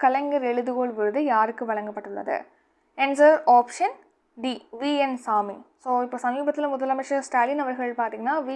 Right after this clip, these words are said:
என் சாமி என்பவருக்கு ரெண்டாயிரத்தி இருபத்தி ரெண்டாம் ஆண்டுக்கான கலைஞர் எழுதுகோள் விருதை வழங்கியிருக்காரு. So, இந்த கலைஞர் எழுதுகோள் விருது அப்படிங்கிறது பார்த்தீங்கன்னா, இப்போ சமூக முன்னேற்றத்துக்காகவும்,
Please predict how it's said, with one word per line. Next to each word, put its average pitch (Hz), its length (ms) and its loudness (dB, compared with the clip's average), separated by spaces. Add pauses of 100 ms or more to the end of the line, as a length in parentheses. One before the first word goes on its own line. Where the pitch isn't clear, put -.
(120)
என் 277 180 -8
சாமி 240 320 -4
என்பவருக்கு 220 500 -6
ரெண்டாயிரத்தி 240 440 0
இருபத்தி 254 260 -6
ரெண்டாம் 240 300 -2
ஆண்டுக்கான 226 600 -6
கலைஞர் 262 440 -2
எழுதுகோள் 233 460 -6
விருதை 208 280 -4
வழங்கியிருக்காரு. 196 500 -10 (720)
So, - 100 0
இந்த 269 140 4 (280)
கலைஞர் 330 460 4
எழுதுகோள் 277 460 2
விருது 247 220 0
அப்படிங்கிறது 226 500 -4
பார்த்தீங்கன்னா, 220 420 -6
இப்போ 233 160 -8 (100)
சமூக 277 340 0 (140)
முன்னேற்றத்துக்காகவும், 226 840 -6